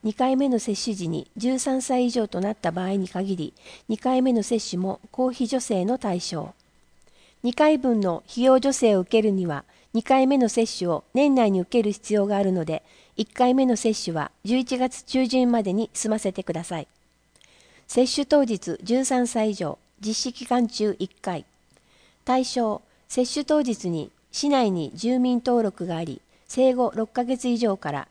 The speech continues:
十五歳に達する日の属する年度末までの間にある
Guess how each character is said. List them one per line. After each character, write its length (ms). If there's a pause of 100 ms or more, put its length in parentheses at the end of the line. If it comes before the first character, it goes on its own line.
十 220
五 120
歳 240
に 100
達 200
す 140
る 80
日 120
の 200 (100)
属 240
す 180
る 240
年 180
度 120 (120)
末 140
ま 100
で 100
の 140
間 260
に 140
あ 80
る 100